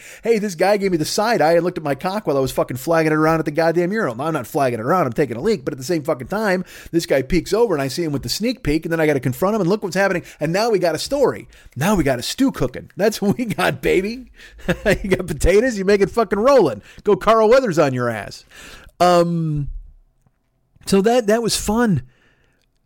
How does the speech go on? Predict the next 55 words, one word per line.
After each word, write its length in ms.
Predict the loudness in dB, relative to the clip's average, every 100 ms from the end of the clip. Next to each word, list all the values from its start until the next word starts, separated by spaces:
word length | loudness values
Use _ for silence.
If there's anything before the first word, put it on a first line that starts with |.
| -2
Or 100 | 2
if 100 | 2
I, 80 | 0 0
I 100 | 0
went 140 | 0
to, 60 | -2
remember 200 | 0 2
when 100 | 2
I'd 120 | 2
go 100 | 2
to 40 |
restaurants 580 | 2 0 -2 -2 -2 -2
and 140 | -2 -2
great, 220 | -2 -2
eat 180 | -4 -2
great 240 | -2 -2
food? 320 | 0 2 2 0
Oh 140 | -2
my 140 | -2
God. 420 | -2 -2 0 -2 -4 -12 _ _ _ _ _
Or 60 | 0
I'd 100 | 2
go 120 | 4
to 80 | 2
some 220 | 2 0
wrestling 380 | 0 0 0 -2
event, 260 | 0 0
or 60 | 2
I'd 120 | 0
see 140 | -2 -4
my 120 | -4
friend 260 | -2 -2
Ahmad, 380 | 0 0 2 4
or 80 | 4
I'd 140 | 2
travel 320 | 0 0 0 0
abroad. 500 | -2 0 2 2 2
Remember 140 | -2
when 100 | -2
I 40 | -2
traveled 380 | -2 0 0
abroad? 680 | -2 -2 -4 -2 0 0 -4 -10 _ _ _ _ _ 2
Or 80 |
I'd 100 | 4
actually 240 | 4 2 -2
go 180 | 0 0
to 80 |
cities 380 | 0 -2 -2 -2
and 100 | -2
do 160 | 0 0
a 40 |
show 320 | -2 -2 0
of 100 | 0
some 180 | -2 -2
kind? 400 | 0 0 0 -2